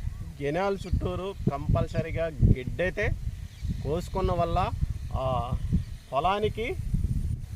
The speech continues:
ఆ పైరుకి అంత ఆరోగ్యంగా గాలి అయితే తోలద్ది. గాలి తోలిన వల్ల ఏ చీడ పేడ ఆ పైరుకి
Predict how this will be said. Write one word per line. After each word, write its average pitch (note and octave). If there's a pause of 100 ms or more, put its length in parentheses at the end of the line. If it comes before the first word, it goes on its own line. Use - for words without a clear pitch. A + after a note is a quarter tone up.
(240)
ఆ C#3 (240)
పైరుకి G#3 (800)
అంత C#3+ (180)
ఆరోగ్యంగా E3+ (280)
గాలి D3
అయితే E3+ (100)
తోలద్ది. D3+ (600)
గాలి F3
తోలిన F3+
వల్ల D#3+ (760)
ఏ F#3+ (1200)
చీడ D#3+ (200)
పేడ D3 (960)
ఆ B2+ (180)
పైరుకి D#3